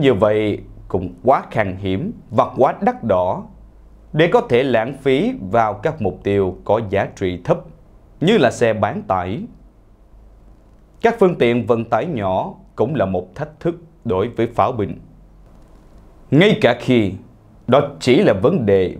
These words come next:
về thời gian bay của một quả đạn. Một phương tiện di chuyển với tốc độ bốn mươi dặm trên một giờ sẽ di chuyển vài trăm feet vào thời điểm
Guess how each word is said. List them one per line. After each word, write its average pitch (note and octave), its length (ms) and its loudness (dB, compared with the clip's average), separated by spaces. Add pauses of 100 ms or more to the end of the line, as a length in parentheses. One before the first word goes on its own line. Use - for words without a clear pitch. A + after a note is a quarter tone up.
về C3 220 2
thời B2 260 2
gian D#3 360 -2
bay F3 380 0
của B2 100 -2
một F#2+ 320 -2
quả G2+ 220 0
đạn. F#2 340 -4 (880)
Một F3 200 2
phương A3+ 180 2
tiện G#2+ 300 0
di A2+ 200 2 (100)
chuyển F#2 460 -4
với D#3+ 180 2
tốc - 200 -2
độ F2+ 300 0 (160)
bốn D#3 240 2
mươi A#2 200 2
dặm F2+ 240 -2 (300)
trên F#3+ 220 2
một G2 220 -2
giờ F#2+ 240 0 (760)
sẽ F3 360 2
di A3+ 140 2
chuyển A2+ 520 0
vài A2+ 240 2
trăm A2 260 0
feet A#2 200 0 (720)
vào D3 220 2
thời A#2+ 120 4
điểm G#2 340 -2